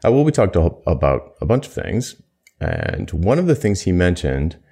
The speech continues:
was that, uh, he develops a lot of products, a lot of different things, including software products. And he sort of described a testing process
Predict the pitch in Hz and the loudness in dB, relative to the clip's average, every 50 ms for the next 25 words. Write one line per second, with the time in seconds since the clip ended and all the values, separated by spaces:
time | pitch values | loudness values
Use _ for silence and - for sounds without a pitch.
0 | _ _ _ _ _ _ _ _ _ - - 90 82 80 78 76 78 78 76 76 | _ _ _ _ _ _ _ _ _ -8 -2 0 0 0 0 0 0 0 2 2
1 | 76 76 76 - - 76 73 73 78 95 92 92 110 139 160 156 - - 107 98 | 2 0 -2 -2 -2 -2 0 0 2 2 2 4 4 4 2 2 2 2 2 2
2 | 87 82 - - 82 71 69 65 76 - - - - 73 76 76 71 73 71 - | 2 0 0 2 2 2 2 2 -2 -4 -4 -2 0 2 2 2 0 -2 -4 -4
3 | 73 71 - 69 65 65 73 82 90 - - - - - _ - 87 80 - 76 | -4 -4 -4 -4 -2 -2 -4 -4 -6 -8 -12 -16 -20 -20 _ -10 -10 -6 -4 -4
4 | 71 71 71 - - 65 67 - 78 71 69 - - 65 69 82 104 - - - | -4 -4 -4 -4 -4 -4 -4 -4 -4 -6 -4 -4 -2 -2 -2 -2 -2 -4 -8 -14
5 | - _ - - 87 87 87 87 87 87 85 87 87 85 - - _ _ _ _ | -16 _ -6 -4 -2 0 0 2 2 0 0 0 -2 -2 -6 -10 _ _ _ _
6 | _ _ _ - - 107 107 107 104 104 107 104 104 101 101 - - 156 165 165 | _ _ _ -4 0 0 2 4 4 4 4 4 2 2 0 0 0 0 2 2
7 | 143 113 - - - 107 101 90 80 73 - - 117 110 110 - - 90 85 - | 2 0 0 0 2 2 2 2 2 -2 -2 0 0 0 0 0 0 -2 -2 0
8 | - 85 76 73 73 - - 78 73 71 71 73 - - | 0 2 2 2 0 0 -2 0 0 0 0 -2 -6 -10